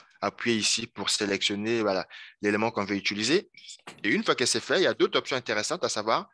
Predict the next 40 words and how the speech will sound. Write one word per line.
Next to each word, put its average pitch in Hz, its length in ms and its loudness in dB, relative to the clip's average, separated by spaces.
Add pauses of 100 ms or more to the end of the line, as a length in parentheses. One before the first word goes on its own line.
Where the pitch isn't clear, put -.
(280)
le 113 140 6
retry. 147 480 2 (340)
Donc, 110 220 -6
le 127 80 -2
retry 151 380 0
voudrait 123 260 0
dire 107 220 -2
quoi ? 90 240 -4
Donc, 110 180 -2
il 123 120 -4
va 127 140 2
répéter 185 520 4
le 151 100 4
type 139 320 -2
into 110 380 -6 (800)
jusqu'à 151 440 0
ce - 140 0
qu'il 160 320 2
va 127 140 0
taper 156 420 -2
de 135 80 2
façon 120 360 -2
correcte 117 440 -2
l'élément 101 640 -2 (420)
à 120 120 0
la 123 100 0
limite 139 380 0
du 113 180 -4
timeout. 104 580 -2 (680)
Qu'est-ce 135 180 -2
que 135 60 0
ça 120 120 0
veut 104 120 -2
dire ? 95 240 -2 (120)
Si - 300 0
le 135 180 4
timeout, 123 460 0 (240)
par 110 160 -4
défaut 110 240 -2
ici, 104 460 -2